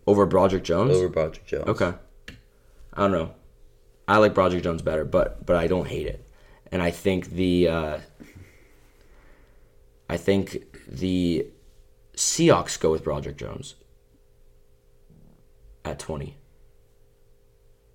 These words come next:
Speaker 2: Um, the Los Angeles Chargers. This was a team that, like, I'm, I think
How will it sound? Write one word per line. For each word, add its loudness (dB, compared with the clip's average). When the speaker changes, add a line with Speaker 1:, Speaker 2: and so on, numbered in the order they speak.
Speaker 2:
Um, 2
the -2
Los 2
Angeles 2
Chargers. 2
This -2
was 0
a 4
team -2
that, 0
like, 0
I'm, 0
I -4
think -2